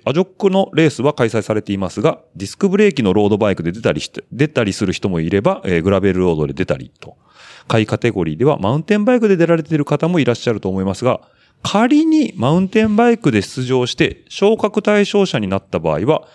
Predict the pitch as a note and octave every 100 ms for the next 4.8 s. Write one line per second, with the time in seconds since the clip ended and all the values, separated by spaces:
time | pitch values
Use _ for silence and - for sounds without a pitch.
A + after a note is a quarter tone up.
0 | - - - G3 C4 A2+ E2+ - F3+ G3
1 | G3 G#3 - G3+ A#2+ G#2+ D3+ - D3+ C#3
2 | - A2+ F#2+ F3+ - G2+ D3+ F3 D#3+ E3+
3 | E3+ E3 D#3+ D3+ - D2 - C3+ C3+ C3+
4 | A#2+ F#2+ - D#3+ - E3+ -